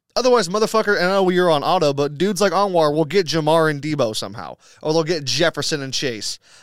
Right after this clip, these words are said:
Um, Jefferson and, uh, I mean, uh, who else? Who's another just outta here? Tyreek Hill, Diggs, like, Devontae. Um,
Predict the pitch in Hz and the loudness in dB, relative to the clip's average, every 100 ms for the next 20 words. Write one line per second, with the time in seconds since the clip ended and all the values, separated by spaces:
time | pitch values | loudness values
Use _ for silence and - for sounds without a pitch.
0 | - 143 135 131 117 113 _ _ _ _ | -4 2 2 2 -2 -8 _ _ _ _
1 | _ _ _ 156 131 196 190 185 196 185 | _ _ _ -12 -4 -4 -2 -2 0 -2
2 | 180 147 151 147 143 135 - 107 _ - | -4 -4 -2 -2 -4 -6 -12 -14 _ -20
3 | _ - 151 151 143 135 131 123 175 170 | _ -8 -4 -4 -4 -6 -10 -12 -12 -6
4 | 180 117 113 165 175 165 156 139 123 120 | -4 -4 -4 -6 -4 -4 -2 -4 -6 -8
5 | - 113 120 117 104 - 147 143 135 - | -6 -8 -6 -8 -6 -2 -2 -4 -8 -4
6 | 127 98 - - - _ 127 147 151 110 | -4 -4 -12 -20 -20 _ -10 -2 0 -2
7 | 120 120 120 156 247 262 117 80 _ _ | -4 -4 -4 -2 -2 -2 -8 -14 _ _
8 | _ _ - 135 127 113 101 | _ _ -4 -2 -2 -4 -16